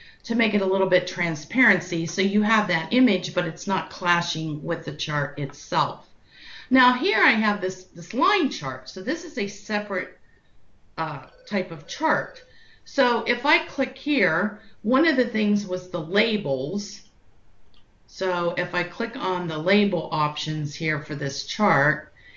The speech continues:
and go to the chart button, labels,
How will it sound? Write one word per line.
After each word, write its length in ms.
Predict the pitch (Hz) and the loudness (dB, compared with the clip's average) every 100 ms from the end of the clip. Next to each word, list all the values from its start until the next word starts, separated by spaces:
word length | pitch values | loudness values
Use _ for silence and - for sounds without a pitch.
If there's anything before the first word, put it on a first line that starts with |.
| - - | -20 -8
and 120 | 170 165 | -2 4
go 140 | 185 | 6
to 80 | 180 | 6
the 140 | 170 | 2
chart 440 | 170 - 220 - - | -2 4 4 4 0
button, 600 | 131 - 139 180 - - - _ _ - - - | -4 -2 -2 -2 -6 -18 -20 _ _ -20 -20 -10
labels, 920 | 151 180 180 147 135 135 165 - - | 0 4 4 2 0 0 -2 -8 -18